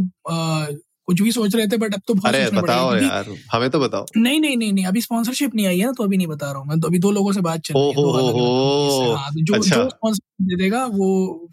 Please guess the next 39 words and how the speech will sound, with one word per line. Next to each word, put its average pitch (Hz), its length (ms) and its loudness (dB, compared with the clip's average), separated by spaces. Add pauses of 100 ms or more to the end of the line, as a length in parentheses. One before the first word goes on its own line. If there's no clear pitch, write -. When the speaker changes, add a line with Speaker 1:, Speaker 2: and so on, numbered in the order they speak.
Speaker 1:
फिर 180 180 -4
कार 170 260 -4
उठवा 160 300 -4
लेगा 143 260 -6
अपनी। 156 260 -6 (380)
पर 214 60 2
बहरहाल, 202 280 4
जो 254 200 -2
भी 240 180 2
है, 254 140 -2 (520)
थोड़ा 233 180 2
सा 277 120 -2
प्राइसेस 240 400 -2
जो 240 180 -2
है, 254 220 -4
अ, 196 320 -2
बढ़ने 190 320 0
वाले 196 240 0
हैं। 233 280 -4 (200)
अ, 185 60 -2 (100)
Tata 180 340 0
Motors 226 360 0
के 226 300 0
कमर्शियल 190 400 2
व्हीकल्स 208 300 -2
के 220 80 -6
प्राइसेस 196 320 0
ढाई 170 200 -2
परसेंट 190 400 0
के 196 60 -4
हिसाब 185 280 0
से 175 280 -6 (160)
बढ़ 165 140 -4
गए 175 140 -2
हैं। 180 140 -6 (680)
मारुति 185 340 4
सुजुकी, 202 540 0
Volkswagen 190 920 2
और 180 280 -6